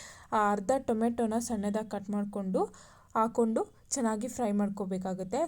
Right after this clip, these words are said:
So, ಟೊಮೆಟೊ ಎಲ್ಲ ಸ್ವಲ್ಪ ಸಾಫ್ಟ್ನೆಸ್ ಆದ್ಮೇಲೆ ಇವಾಗ ಇದಕ್ಕೆ ರುಚಿಗೆ ತಕ್ಕಷ್ಟು ಉಪ್ಪು ಹಾಕ್ಕೊಂಡು ಫ್ರೈ ಮಾಡ್ಕೊಳ್ಳೋಣ. So, ಇದಕ್ಕೆ ಒಂದು ಫೈವ್ ಮಿನಿಟ್ಸ್ ಲಿಡ್ ಕ್ಲೋಸ್ ಮಾಡಿಬಿಟ್ಟು ಈರುಳ್ಳಿ ಮತ್ತು ಟೊಮೆಟೊ ಎಲ್ಲ ಚೆನ್ನಾಗಿ ಮಿಕ್ಸ್ ಆಗಿ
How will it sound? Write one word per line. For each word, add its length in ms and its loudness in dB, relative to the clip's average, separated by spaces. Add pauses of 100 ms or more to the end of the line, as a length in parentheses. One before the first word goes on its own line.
So, 160 0
ಟೊಮೆಟೊ 360 0
ಎಲ್ಲ 140 0
ಸ್ವಲ್ಪ 360 -2
ಸಾಫ್ಟ್ನೆಸ್ 680 -2
ಆದ್ಮೇಲೆ 560 0 (460)
ಇವಾಗ 320 6
ಇದಕ್ಕೆ 260 0
ರುಚಿಗೆ 400 0
ತಕ್ಕಷ್ಟು 560 -6
ಉಪ್ಪು 200 -4
ಹಾಕ್ಕೊಂಡು 560 0 (400)
ಫ್ರೈ 280 4
ಮಾಡ್ಕೊಳ್ಳೋಣ. 600 2 (540)
So, 260 8
ಇದಕ್ಕೆ 360 4
ಒಂದು 600 4
ಫೈವ್ 360 2
ಮಿನಿಟ್ಸ್ 380 0
ಲಿಡ್ 280 2
ಕ್ಲೋಸ್ 300 4
ಮಾಡಿಬಿಟ್ಟು 480 0
ಈರುಳ್ಳಿ 480 2
ಮತ್ತು 360 0
ಟೊಮೆಟೊ 400 -2
ಎಲ್ಲ 220 0
ಚೆನ್ನಾಗಿ 540 -4
ಮಿಕ್ಸ್ 360 -2
ಆಗಿ 400 -4